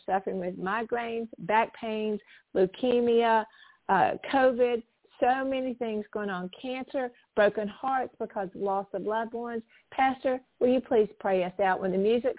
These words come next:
starts, we'll know the program is over. Thank you again.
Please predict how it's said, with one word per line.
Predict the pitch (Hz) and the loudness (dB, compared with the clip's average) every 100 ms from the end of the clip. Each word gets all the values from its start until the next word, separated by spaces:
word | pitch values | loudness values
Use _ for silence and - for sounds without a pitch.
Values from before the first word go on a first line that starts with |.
| _ | _
starts, | 240 233 226 - | 2 4 2 0
we'll | 185 | 0
know | 185 190 | 2 2
the | 180 | 0
program | - 190 202 190 | 0 0 0 0
is | 190 | 0
over. | 190 175 160 - - _ | 0 -2 -4 -8 -18 _
Thank | - 196 196 | 2 2 4
you | 208 | 2
again. | 190 190 160 175 | 4 -2 -2 -8